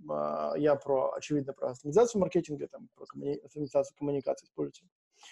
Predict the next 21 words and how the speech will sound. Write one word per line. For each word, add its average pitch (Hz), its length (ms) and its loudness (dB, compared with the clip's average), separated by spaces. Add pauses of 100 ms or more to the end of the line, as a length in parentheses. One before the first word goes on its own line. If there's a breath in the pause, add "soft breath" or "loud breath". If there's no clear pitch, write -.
(360 loud breath)
Вот. 180 300 4 (500)
Ам, 175 840 4 (180)
и 247 100 4
слушал 247 600 6 (680)
довольно, 185 300 8 (180)
э, 170 260 6
довольно 170 280 6
классный 170 320 4
доклад 170 340 4 (440)
про - 420 4
человекоцентричность. 160 1160 4 (140)
Я 180 100 6
соврал 190 340 6
вначале, 139 320 4
что - 160 2
я 147 80 6
не 139 80 2
знал, 131 200 -2
что 123 100 -10
это - 100 -16
такое. - 300 -8